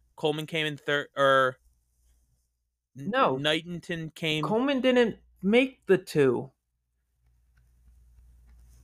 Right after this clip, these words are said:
Speaker 2: Or did he?
Speaker 1: Then who?
Speaker 2: Did
Speaker 1: Yeah,
Speaker 2: he?
Speaker 1: I'm
Speaker 2: I don't think he did.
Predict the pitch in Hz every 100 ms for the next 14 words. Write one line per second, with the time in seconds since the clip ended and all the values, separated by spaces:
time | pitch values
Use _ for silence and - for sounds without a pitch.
0 | _ _ _ _ _ _ _ _ _ _
1 | - - - - - _ _ _ _ -
2 | 196 208 214 131 - _ _ _ _ -
3 | 151 143 196 175 _ _ _ _ _ _
4 | _ _ _ - _ _ _ _ _ _
5 | _ _ _ _ - 180 294 339 143 156
6 | - _ _ _ _ _ _ _ _ _
7 | _ _ _ _ _ _ _ _ _ _
8 | - 196 190 156 160 147 156 156